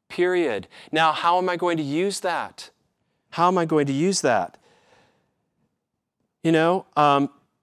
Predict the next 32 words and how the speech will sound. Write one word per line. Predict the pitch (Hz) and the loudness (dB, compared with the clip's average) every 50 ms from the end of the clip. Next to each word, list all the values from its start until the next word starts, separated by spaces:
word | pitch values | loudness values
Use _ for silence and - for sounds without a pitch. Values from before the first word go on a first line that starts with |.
| _ _ _ - | _ _ _ -4
it's | 156 151 - | -2 -2 -2
compassion | - - 180 180 - - - 190 190 180 - 185 185 | -4 -4 -6 -4 -4 -4 -2 -2 -2 -2 -4 -2 0
all | 180 175 175 | 2 2 2
the | 180 | 2
way | 175 175 170 | 0 0 -2
through | - - 208 202 | -2 -2 -2 -2
in | 196 190 | -2 -2
my | 170 143 | -4 -2
life, | 127 117 101 98 - - _ - - _ | -2 -2 -4 -4 -10 -16 _ -20 -20 _
from | _ - - 156 147 143 139 - - _ | _ -4 -2 0 0 0 -4 -8 -14 _
the | - 151 | -6 -6
fact | - - 175 165 160 - | -2 -2 -2 -2 -2 -2
that | 165 139 | -6 -2
God | - 165 151 151 143 135 | 0 2 2 2 2 0
made | 131 135 139 147 170 190 185 | -2 -2 -2 -2 -2 -2 -6
me, | 156 127 117 104 95 90 - _ _ _ _ | -8 -10 -10 -10 -12 -14 -20 _ _ _ _
to | - 175 | -6 -4
the | 160 170 | -4 -4
fact | 160 - 180 170 - - | -2 -2 -2 -2 -2 -4
that | 180 - | -6 -4
God | - 170 170 165 | 0 0 0 0
redeems | 156 151 147 139 143 - 160 170 190 202 175 - - | 0 -2 -2 -2 -2 -2 0 0 0 -2 -4 -6 -8
me, | 131 110 104 95 _ - - - - | -8 -8 -8 -10 _ -20 -20 -16 -10
to | - 151 | -8 -6
the | 147 143 | -6 -4
fact | - 180 165 160 | -2 -4 -4 -2
that | - 160 143 | -4 -6 -4
God | - 156 151 151 143 | -2 -2 -2 -2 -2
gives | 131 170 185 185 160 - | -2 -2 -2 -2 -2 -6
me | 160 151 135 123 110 - _ _ - | -4 -4 -4 -4 -6 -10 _ _ -8
eternal | - 139 127 - - 170 165 160 151 143 151 | -8 -8 -6 -6 -4 -2 -2 0 0 0 2
life | 165 180 190 180 156 123 - - | 2 2 0 0 -4 -8 -10 -16